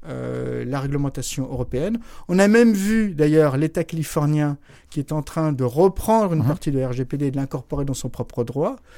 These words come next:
Speaker 1: Je peux te dire qu'il y a des pays comme par exemple en Israël où il y a des consultants qui sont là pour montrer que certaines boîtes israéliennes qui travaillent beaucoup avec l'Europe,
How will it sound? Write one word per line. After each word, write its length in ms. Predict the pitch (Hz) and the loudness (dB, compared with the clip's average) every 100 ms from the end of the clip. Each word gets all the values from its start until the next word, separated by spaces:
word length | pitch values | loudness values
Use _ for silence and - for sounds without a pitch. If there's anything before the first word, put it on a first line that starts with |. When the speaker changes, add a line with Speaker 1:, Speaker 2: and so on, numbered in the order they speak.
| - - | -20 -20
Speaker 1:
Je 120 | - | -14
peux 100 | - | -10
te 60 | 131 | -2
dire 220 | 160 160 | -2 -2
qu'il 160 | 139 131 | -4 -4
y 40 | |
a 40 | |
des 120 | 127 123 | -2 -2
pays 280 | 143 151 | 2 0
comme 160 | 139 120 | 0 -6
par 100 | 117 | -8
exemple 260 | 113 123 120 | -8 -8 -8
en 80 | |
Israël 520 | 120 - 143 147 151 - - - - | -8 -6 -2 0 0 -4 -10 -14 -4
où 240 | 165 170 | -2 0
il 100 | 165 | 0
y 60 | 165 | 2
a 40 | |
des 120 | 165 160 | 2 0
consultants 600 | 180 - 180 165 190 170 | -4 -4 -4 -2 -2 -2
qui 140 | - | -6
sont 200 | - 160 | -4 -2
là 240 | 160 160 | 2 0
pour 260 | 147 - 143 | -2 -4 -2
montrer 580 | 160 185 180 - 185 175 | 0 -2 -4 -2 -2 -2
que 120 | 151 | -4
certaines 420 | 135 151 - 156 | -6 -6 -4 -2
boîtes 400 | 151 165 165 - | 2 2 2 -4
israéliennes 540 | 151 139 - 147 156 151 | -6 -4 -2 0 0 -2
qui 120 | 135 | -6
travaillent 260 | - 151 | -4 -2
beaucoup 280 | 143 147 - | 0 -2 -2
avec 260 | 147 147 - | -2 -4 -4
l'Europe, 380 | 147 151 151 | -2 -2 -2